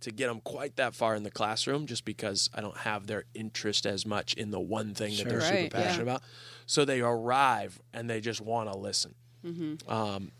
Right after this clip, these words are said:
Speaker 1: and you get to, you get to use that. And so it's just kinda captured my heart and my
Speaker 2: Yeah.
Speaker 1: mind, and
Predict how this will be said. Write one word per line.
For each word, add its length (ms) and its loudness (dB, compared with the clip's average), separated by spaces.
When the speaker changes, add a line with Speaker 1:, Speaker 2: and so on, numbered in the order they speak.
Speaker 1:
and 160 -4
you 100 4
get 200 6
to, 160 2
you 140 -2
get 120 2
to 60 -4
use 260 4
that. 180 -8
And 160 -4
so 480 4
it's 120 -2
just 140 2
kinda 180 2
captured 360 -4
my 120 -4
heart 220 0
and 80 -6
my 60 -2
Speaker 2:
Yeah. 60 -4
Speaker 1:
mind, 420 -2
and 140 -6